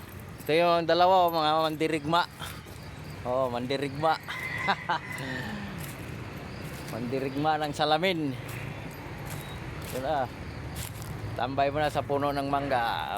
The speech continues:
Oy, wala pang almusal. Anong oras na? <laughs> Diretso na to tanghalian.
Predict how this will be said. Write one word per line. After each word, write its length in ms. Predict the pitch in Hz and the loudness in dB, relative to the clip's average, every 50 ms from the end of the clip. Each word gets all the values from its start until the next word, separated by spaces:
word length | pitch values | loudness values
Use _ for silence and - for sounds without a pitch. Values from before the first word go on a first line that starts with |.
| 104 117 127 135 | 0 2 2 2
Oy, 240 | 135 139 135 127 127 | 2 2 2 2 2
wala 240 | 131 135 135 127 | 4 4 4 4
pang 160 | - 131 131 131 | 4 2 2 2
almusal. 640 | 135 139 131 135 139 139 156 139 135 143 143 139 | 2 0 0 -2 0 4 6 6 8 8 6 6
Anong 240 | 131 131 131 135 135 | 2 -2 -2 -2 0
oras 320 | 135 139 139 135 135 - - | 0 2 2 2 0 0 2
na? 400 | 151 147 151 156 156 156 156 160 - - 220 208 - - 214 - - - 226 214 - - - 214 202 | 6 8 10 10 10 10 10 8 8 8 6 4 6 4 2 2 4 4 4 4 4 4 6 6 8
<laughs> 920 | 180 180 185 - 254 269 302 320 330 320 330 330 320 320 320 294 - 165 156 | 8 6 4 2 0 -2 -2 0 0 0 0 0 0 0 0 -2 -2 -2 0
Diretso 420 | 165 165 175 175 - - 180 190 | 2 4 4 2 2 2 2 4
na 140 | 170 180 180 | 4 4 4
to 100 | - 185 | 2 2
tanghalian. 880 | - - 190 185 190 185 185 196 196 202 202 208 196 180 175 180 214 | 2 2 4 6 6 6 6 6 4 4 6 8 8 8 8 6 2